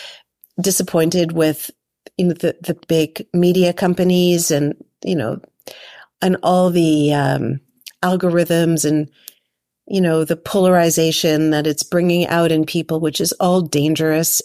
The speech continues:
and sad at the same time. Um, I think that we're all craving real life interactions. And I remember when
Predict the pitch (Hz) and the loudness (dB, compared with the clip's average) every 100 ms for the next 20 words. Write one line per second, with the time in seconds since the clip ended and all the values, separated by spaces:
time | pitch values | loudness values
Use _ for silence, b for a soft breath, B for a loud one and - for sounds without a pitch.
0 | - 156 151 147 - _ - - - 151 | -4 -4 -2 -4 -10 _ -10 -6 -4 -2
1 | 143 185 226 _ _ - 175 - 170 - | 0 -2 -4 _ _ -8 -8 -4 -4 0
2 | 160 156 156 151 151 185 B B B B | 0 0 -2 -2 -2 -4 B B B B
3 | B B B - 196 196 196 - _ _ | B B B -2 2 2 2 -2 _ _
4 | _ _ - - 208 214 269 294 311 254 | _ _ -20 -8 -4 0 0 0 0 0
5 | 226 185 185 - 185 175 170 156 156 - | 2 2 0 -2 0 0 2 0 0 -4
6 | - 175 185 175 156 151 - - 170 - | -4 0 2 2 0 -2 -10 -6 -4 -2
7 | 165 156 156 - - - - - _ _ | -2 -2 -4 -6 -6 -8 -8 -10 _ _
8 | B B B _ 208 208 202 208 208 208 | B B B _ 0 2 2 2 2 2
9 | 240 277 233 180 165 | 4 4 2 2 0